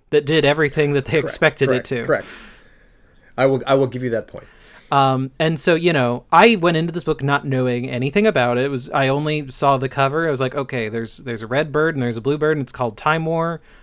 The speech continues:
Speaker 1: Uh,
Speaker 2: Mm-hmm.
Speaker 1: that, that gives me s-, a, a, a, just the barest inkling of an idea. As soon as she start-, as soon as Red reads that first letter in chapter one, I was like, "Oh, this is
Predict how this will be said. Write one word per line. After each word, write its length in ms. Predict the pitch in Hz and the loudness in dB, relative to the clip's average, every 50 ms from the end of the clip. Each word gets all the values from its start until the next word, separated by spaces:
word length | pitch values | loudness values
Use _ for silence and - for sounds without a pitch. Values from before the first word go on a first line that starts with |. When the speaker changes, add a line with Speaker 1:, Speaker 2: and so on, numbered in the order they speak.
| - - - - - | -20 -20 -20 -6 -4
Speaker 1:
Uh, 440 | 127 120 120 120 120 120 120 120 120 - - - | -2 0 0 0 0 -2 -2 -4 -8 -10 -10 -6
Speaker 2:
Mm-hmm. 160 | 123 131 139 | -6 -4 -2
Speaker 1:
that, 300 | 139 143 135 135 135 - | 0 0 0 0 0 -2
that 120 | 147 143 135 | -2 -2 -2
gives 220 | 143 147 135 127 | -2 -4 -4 -2
me 300 | 139 135 131 131 127 131 135 - | -2 -2 0 0 -2 -4 -6 -10
s-, 120 | - - - | -14 -10 -4
a, 160 | 175 175 165 - _ | -4 -4 -4 -4 _
a, 220 | - 156 147 139 139 - | -2 -2 -2 -2 -4 -4
a, 100 | 143 147 160 | -4 -4 -4
just 340 | 160 151 - 185 185 - - | -6 -4 -4 -4 -4 -2 -2
the 100 | 147 120 | -4 -4
barest 400 | - - 185 208 202 180 - - | 0 2 2 4 4 2 0 -2
inkling 340 | 175 170 165 - 160 151 | -4 -4 -2 -2 -2 -2
of 120 | 139 131 131 | -2 -2 -2
an 40 | 127 | -2
idea. 460 | 123 127 120 127 127 117 110 107 - - - - - - _ _ _ - | -4 -2 -2 -2 -2 -2 -4 -6 -8 -12 -18 -20 -20 -20 _ _ _ -2
As 200 | 139 143 139 - | -2 -2 0 4
soon 240 | - 208 226 226 | 4 6 8 8
as 100 | 220 208 | 8 6
she 160 | 202 - 185 170 | 6 2 -2 -4
start-, 360 | - - 185 170 160 151 - | -2 -2 0 0 0 -2 -4
as 120 | 165 139 - | -6 -4 -2
soon 140 | 214 220 | 0 0
as 100 | 214 185 | 2 2
Red 220 | 165 175 170 156 143 | 2 2 0 2 0
reads 200 | 147 147 139 - | -2 -2 0 -2
that 140 | 143 131 - | -2 -2 0
first 300 | - 160 160 147 - 143 | 0 0 0 0 0 0
letter 260 | 139 131 127 123 127 | 0 0 0 0 -2
in 80 | 120 | -4
chapter 300 | 117 - 139 131 - 135 | -2 -2 -2 -2 -2 -4
one, 440 | 120 127 120 113 110 110 104 107 127 - _ _ _ _ | -2 -2 -2 -2 -2 -4 -6 -8 -12 -16 _ _ _ _
I 60 | - 151 | 2 2
was 100 | 143 139 | 4 2
like, 240 | 135 120 - - _ _ - - | 0 0 -4 -10 _ _ 2 4
"Oh, 360 | 165 175 165 135 117 120 123 - | 6 8 8 6 4 0 -4 -2
this 260 | 156 160 139 - - | 0 0 0 -2 -2
is 540 | 156 143 127 123 127 127 123 127 - - | -2 0 0 0 0 -2 -6 -8 -14 -18